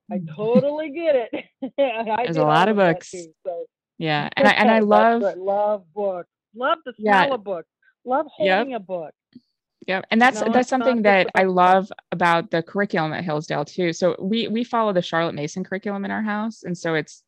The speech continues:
Speaker 2: literature based. Like
Speaker 1: Oh.
Speaker 2: that's, you know, that's all we do is read
Speaker 1: Mm-hmm.
Speaker 2: out loud. And that's something that, uh, I love about the Hillsdale curriculum. I, uh, I wish, you know,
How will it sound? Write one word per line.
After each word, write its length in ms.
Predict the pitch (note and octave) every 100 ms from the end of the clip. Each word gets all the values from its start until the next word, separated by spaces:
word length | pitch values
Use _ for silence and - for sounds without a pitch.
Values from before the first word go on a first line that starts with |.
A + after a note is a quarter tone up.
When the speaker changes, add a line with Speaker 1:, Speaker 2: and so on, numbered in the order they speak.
| -
Speaker 2:
literature 420 | G3+ A#3+ D3+ C#3+
based. 260 | - - G3+
Like 180 | D#3
Speaker 1:
Oh. 40 | D3
Speaker 2:
that's, 340 | E3 - - _ _
you 80 | F#3+
know, 40 |
that's 140 | F3+ F3
all 160 | F3
we 100 | F#3+
do 140 | G3 F#3+
is 140 | E3
read 200 | G3+ F3
Speaker 1:
Mm-hmm. 80 | E3+
Speaker 2:
out 80 | D#3+
loud. 340 | F3 D#3+ D3+ - _ - - - -
And 160 | F#3 F#3+
that's 160 | G3+ -
something 360 | G#3+ G#3 F#3+
that, 300 | F3 D#3+ D#3 -
uh, 140 | D3+ -
I 40 | F3
love 300 | E3 D#3+ E3+
about 200 | D#3+ D#3
the 60 |
Hillsdale 380 | D#3 D3+ F3 F3
curriculum. 420 | F3 F#3+ G3 G3 F3+
I, 160 | F3+ - _
uh, 160 | E3+ D3
I 120 | F#3
wish, 380 | F#3+ G#3+ - - F#3+
you 100 | F3
know, 240 | D3+